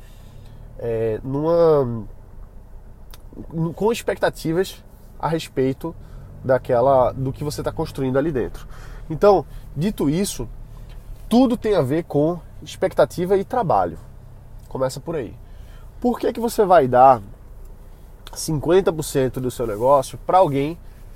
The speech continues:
que não vai trabalhar ali? Será que é a coisa mais inteligente pra você? Essa pessoa vai conseguir agregar coisas de outras formas? Então, n-, não importa se é cinquenta, se é dez, mas,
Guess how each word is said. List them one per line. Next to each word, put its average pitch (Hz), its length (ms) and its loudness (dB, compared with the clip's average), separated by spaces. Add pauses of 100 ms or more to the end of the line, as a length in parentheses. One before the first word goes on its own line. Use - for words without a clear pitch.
(120)
que - 160 -4
não 226 280 6
vai 180 180 6
trabalhar 160 440 6
ali? 95 200 0 (400)
Será 196 260 0
que - 160 -4
é 135 160 4
a 117 120 2
coisa 113 280 -6
mais 107 200 -6
inteligente 98 480 -10
pra 92 100 -14
você? 95 400 -8 (840)
Essa 180 240 2
pessoa 165 300 0
vai 143 220 4
conseguir 131 320 -4
agregar 117 460 -2
coisas 113 340 -8
de 107 100 -8
outras 104 240 -10
formas? 127 500 -2 (760)
Então, 175 320 2
n-, 208 300 -6
não 226 80 0
importa 233 260 2
se 202 120 -6
é - 20 -4
cinquenta, 156 460 0
se - 100 -2
é 147 60 2
dez, 113 420 2
mas, 127 300 -4